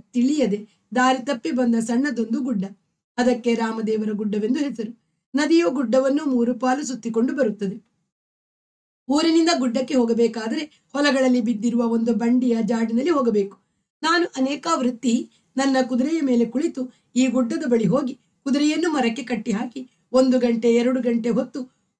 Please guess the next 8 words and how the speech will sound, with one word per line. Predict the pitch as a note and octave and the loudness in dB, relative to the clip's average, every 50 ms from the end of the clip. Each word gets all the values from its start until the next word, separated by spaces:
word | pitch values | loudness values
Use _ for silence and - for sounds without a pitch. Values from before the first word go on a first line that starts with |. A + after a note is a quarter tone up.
| _ _ - | _ _ -6
ಹೊತ್ತೇ | B3+ C4 B3+ _ - D#4+ D#4+ E4+ F#4+ F#4+ | -6 -6 -6 _ -4 -2 0 0 0 0
ತಿಳಿಯದೆ | F#4 D#4 C4 B3 A#3+ A#3+ A#3 A3+ A3+ A#3 | 0 0 2 2 2 2 4 4 2 2
ಗುಡ್ಡದ | G#3+ B3 B3+ A#3+ D#4 C#4 C#4+ | 2 2 0 0 -2 -2 -2
ಮೇಲೆ | B3+ B3 A#3+ A#3 A#3 A3+ | 0 2 2 2 2 0
ಕಾಲನ್ನು | A3+ A3+ A#3+ A3+ A3+ A#3 A#3 A3+ A3+ A3 A3 G#3+ - | 0 -2 -4 -6 -4 -4 -4 -4 -6 -8 -12 -12 -10
ಕಳೆ-, | - A#3 A3 A3+ | -10 -8 -8 -8
ಕಾಲವನ್ನು | A3+ - A3 A3+ A#3 B3 B3 C4 C#4+ D#4 E4 | -8 -6 -4 -2 0 0 0 0 0 -2 -2
ಕಳೆದಿದ್ದೇನೆ. | - B3+ A3 G3+ G#3 G3+ F#3+ G3 G3 G3 | -2 -2 -2 -2 -2 -4 -4 -2 -2 -2